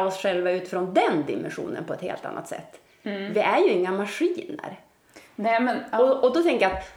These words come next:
Speaker 1: när vi då bara börjar iaktta oss själva med en kärleksfull blick utan att egentligen försöka förändra så mycket, eh,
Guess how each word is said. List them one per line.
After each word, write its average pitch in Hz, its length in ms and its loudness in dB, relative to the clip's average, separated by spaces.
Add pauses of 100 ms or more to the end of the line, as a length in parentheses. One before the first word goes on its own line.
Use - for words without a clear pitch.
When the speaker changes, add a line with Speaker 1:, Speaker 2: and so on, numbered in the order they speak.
Speaker 1:
när 240 220 2
vi 254 100 0
då 370 400 0 (560)
bara 208 360 2
börjar 214 260 2
iaktta 269 640 0
oss 294 140 0
själva 170 520 -2
med 196 200 -2
en 196 80 -4
kärleksfull 220 720 -2
blick 170 460 -6
utan 254 460 0
att - 160 -4
egentligen 214 420 -2
försöka 208 420 -8
förändra 277 640 -2
så - 160 -12
mycket, - 360 -10 (1700)
eh, 202 220 -4